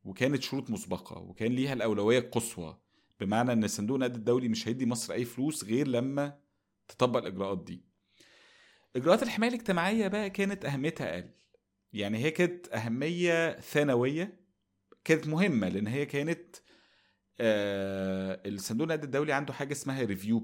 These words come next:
periods أو يعني فترات مراجعة، فهي كانت كل، كل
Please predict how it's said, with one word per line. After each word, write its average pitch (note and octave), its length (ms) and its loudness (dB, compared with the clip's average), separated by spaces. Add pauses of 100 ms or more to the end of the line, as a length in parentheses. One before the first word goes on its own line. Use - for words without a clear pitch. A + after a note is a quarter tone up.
periods E2+ 540 -8
أو F2 600 -10
يعني C#2 320 -14
فترات A#2 420 0
مراجعة، F#2+ 560 -2 (1500)
فهي C3+ 300 4
كانت E3+ 300 0
كل، D3 840 4
كل D3 400 0